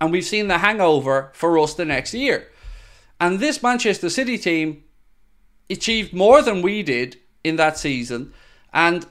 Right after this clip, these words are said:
De Bruyne, their talisman, is injured, and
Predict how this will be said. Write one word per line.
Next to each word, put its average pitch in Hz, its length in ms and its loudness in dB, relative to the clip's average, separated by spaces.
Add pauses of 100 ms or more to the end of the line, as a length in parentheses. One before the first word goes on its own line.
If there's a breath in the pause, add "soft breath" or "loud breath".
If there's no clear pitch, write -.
(400)
De 175 120 0
Bruyne, 180 640 2
their 156 260 2
talisman, 143 920 0 (500)
is 156 800 -4 (520)
injured, 165 520 -2
and 135 380 -2